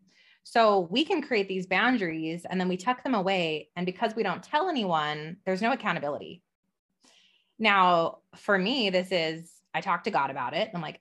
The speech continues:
"Hi, Lord, I'm gonna need some help on these few boundaries that are really hard for me." You know, like, I want to want to maintain these boundaries, Lord, like, help me be convicted.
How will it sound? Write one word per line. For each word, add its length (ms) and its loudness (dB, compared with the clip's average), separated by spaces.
"Hi, 200 -2
Lord, 340 -2
I'm 160 2
gonna 120 6
need 200 2
some 100 -6
help 480 0
on 160 0
these 240 -4
few 220 2
boundaries 600 2
that 120 0
are 160 -10
really 420 4
hard 360 10
for 160 4
me." 480 -4
You 120 -2
know, 100 6
like, 160 4
I 100 6
want 380 6
to 100 2
want 520 0
to 80 -8
maintain 380 -2
these 160 -2
boundaries, 480 0
Lord, 340 -8
like, 260 -4
help 280 -2
me 100 -2
be 140 -2
convicted. 460 -4